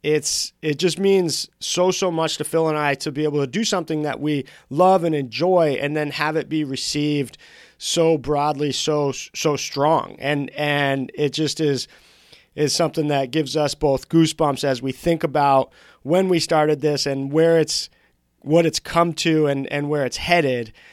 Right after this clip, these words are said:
So we're, we're gonna keep, we're gonna keep doubling down on, on our energy and, and how much fun and, and enjoyment we get out of it, and, and hope to bring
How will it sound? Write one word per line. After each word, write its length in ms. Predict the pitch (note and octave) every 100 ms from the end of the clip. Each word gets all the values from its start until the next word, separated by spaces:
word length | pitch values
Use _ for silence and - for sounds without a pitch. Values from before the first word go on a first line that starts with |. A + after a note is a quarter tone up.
| -
So 840 | - - E3 D3+ D3 D3 C#3+ C3+ - _ _ _ -
we're, 300 | C#3+ F3+ E3+
we're 360 | C#3 E3 F#3+
gonna 240 | F#3+ F#3+ F3
keep, 420 | - F#3 F3 - _ _ -
we're 140 | F3
gonna 140 | F#3
keep 240 | F3 F3+ C3+
doubling 380 | E3+ E3+ F3+ D#3+
down 280 | E3 E3
on, 280 | D#3+ D#3 D3
on 220 | - D#3 D#3
our 180 | E3
energy 520 | E3+ E3 D#3+ C#3+ E3 D#3+
and, 240 | C#3+ C3
and 340 | D3+ D3 D3
how 100 | C#3+
much 220 | D#3+ D3+ -
fun 320 | - D#3 D3+
and, 220 | C#3+ C3
and 200 | D3 D3
enjoyment 440 | C#3 C#3 D3+ C#3
we 180 | B2 E3+
get 160 | D3+ E3
out 180 | D3+ D3
of 120 | C#3+
it, 100 | C#3+
and, 300 | C#3 C3+ -
and 260 | C#3+ C#3
hope 300 | C3 D3 C#3+
to 340 | - C#3+ C3+ -
bring 440 | - D3 C#3 C3+